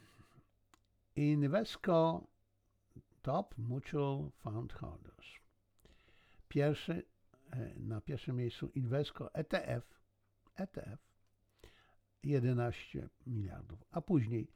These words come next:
Vanguard International Stock, Vanguard International Stock, Vanguard International Growth Fund. Tak, Vanguard,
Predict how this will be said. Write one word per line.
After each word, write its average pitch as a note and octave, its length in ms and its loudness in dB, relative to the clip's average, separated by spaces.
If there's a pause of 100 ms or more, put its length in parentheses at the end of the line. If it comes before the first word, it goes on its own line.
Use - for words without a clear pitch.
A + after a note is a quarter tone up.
(420)
Vanguard G3+ 640 10
International D#3+ 800 0
Stock, D#3 380 -6
Vanguard F3 760 6
International D3+ 720 -2
Stock, - 520 -6 (400)
Vanguard E3+ 680 8
International C3 640 -2
Growth C#3 340 -4
Fund. C3 480 -8 (880)
Tak, E3+ 440 -12 (140)
Vanguard, A2 560 -12